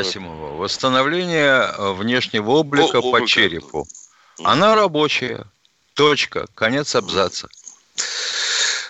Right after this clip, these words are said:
Speaker 2: Давайте ещё подумаем, как это культурно, интеллигентно, и самое главное, чтобы не было, э, э, скажем так, чтобы это не искажало нашу э, мораль. Спасибо вам за идею. Я по-,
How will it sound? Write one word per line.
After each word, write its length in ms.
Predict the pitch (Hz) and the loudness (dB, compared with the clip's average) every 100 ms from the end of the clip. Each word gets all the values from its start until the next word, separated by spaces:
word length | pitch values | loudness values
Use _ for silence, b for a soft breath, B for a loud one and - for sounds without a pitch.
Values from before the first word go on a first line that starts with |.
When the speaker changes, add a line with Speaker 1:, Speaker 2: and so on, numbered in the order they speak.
| - | -2
Speaker 2:
Давайте 420 | 180 220 214 190 | 2 4 2 0
ещё 220 | 180 180 | -2 -4
подумаем, 480 | 147 147 151 135 127 | -8 -8 -8 -8 -8
как 220 | - 139 | -6 -6
это 180 | 135 139 | -6 -8
культурно, 760 | - 139 131 190 196 160 123 117 | -6 -8 -6 -2 -2 0 0 0
интеллигентно, 760 | 110 139 127 127 170 151 113 | 0 -2 0 0 0 0 -2
и 340 | 110 98 113 120 | -2 0 0 2
самое 640 | - - - 151 151 135 | 4 4 4 2 0 -4
главное, 420 | 117 131 123 123 | -2 -2 -2 -4
чтобы 600 | 113 127 110 117 110 110 107 | -2 -2 0 2 2 2 -2
не 200 | 113 131 | 0 0
было, 420 | 110 110 107 107 - | 0 0 2 2 2
э, 760 | 107 104 104 101 101 - 98 | 2 4 4 2 0 -4 -4
э, 0 | 95 | -2
скажем 360 | - 110 104 | 0 0 0
так, 340 | 98 120 - - B B B B B B B | 0 0 0 -10 B B B B B B B
чтобы 240 | - 117 | 0 2
это 120 | 131 127 | 2 2
не 140 | 120 | 2
искажало 540 | 113 120 120 131 120 | 2 2 2 2 0
нашу 400 | 101 107 - 104 B B - 90 | -2 0 0 -2 B B -12 -2
э, 540 | 90 92 90 90 90 | 2 2 2 0 0
мораль. 340 | 98 104 98 - _ B B B | 2 4 4 0 _ B B B
Спасибо 500 | - - 156 - 190 | 2 4 6 4 2
вам 200 | 185 170 | -2 -2
за 260 | 147 170 175 | 0 0 -2
идею. 460 | 143 202 208 151 127 | -2 0 2 0 2
Я 220 | 160 165 | 2 2
по-, 180 | - | -2